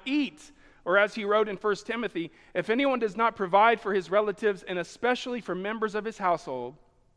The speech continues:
he has denied the faith and is worse than an unbeliever." Twisting the scripture like that, that's flesh stuff. That's dead stuff. That is zombie town. We are alive now, beloved. We're not there anymore.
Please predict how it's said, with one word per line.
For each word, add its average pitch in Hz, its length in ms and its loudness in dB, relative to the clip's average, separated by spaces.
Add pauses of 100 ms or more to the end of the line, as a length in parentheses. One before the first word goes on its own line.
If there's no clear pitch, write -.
(880)
he 143 120 -10
has 139 140 -8
denied 139 420 -4
the 247 60 -12
faith - 540 -12 (600)
and 135 120 -10
is 127 100 -12
worse 139 360 -6
than 135 100 -12
an 127 120 -8
unbeliever." 110 540 -14 (1800)
Twisting 240 520 0
the 214 80 -6
scripture 233 480 0
like 170 300 0
that, 202 200 4
that's 233 300 2
flesh 214 520 2
stuff. - 540 -2 (160)
That's 185 240 2
dead 202 320 6
stuff. - 540 0 (320)
That 190 160 4
is 202 100 4
zombie 208 460 6
town. 156 440 0 (840)
We 170 140 4
are 185 120 10
alive 196 480 8
now, 175 240 4
beloved. 135 440 -2
We're 156 160 -4
not 196 260 4
there 208 340 6
anymore. 185 680 0